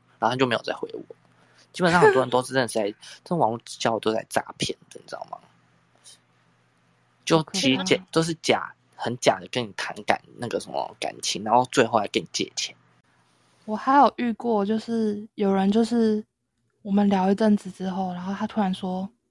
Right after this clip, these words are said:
Speaker 2: ，“我觉得你有点对我的频率那一类的，就是有点对他的菜。”
Speaker 1: 嗯。
Speaker 2: 然后他说，“我们可以谈柏拉图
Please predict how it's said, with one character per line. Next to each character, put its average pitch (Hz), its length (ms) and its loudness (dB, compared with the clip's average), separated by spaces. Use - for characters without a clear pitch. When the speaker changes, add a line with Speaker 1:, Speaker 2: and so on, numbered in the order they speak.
Speaker 2:
，“我 - 520 -20
觉 220 140 -2
得 220 300 2
你 185 300 -2
有 208 140 2
点 214 220 4
对 247 200 2
我 175 220 -4
的 170 280 -8
频 185 500 -6
率 208 260 4
那 190 220 0
一 175 100 -4
类 180 220 -4
的， - 180 -14
就 220 140 -2
是 214 80 0
有 202 100 -2
点 190 180 2
对 190 200 -4
他 - 220 -8
的 - 120 -14
菜。” - 280 -6
Speaker 1:
嗯。 113 140 -10
Speaker 2:
然 220 140 2
后 220 60 2
他 233 100 4
说 226 300 2
，“我 214 120 -4
们 202 160 2
可 - 180 -4
以 208 120 2
谈 175 320 -10
柏 180 260 -10
拉 190 220 -4
图 - 200 -12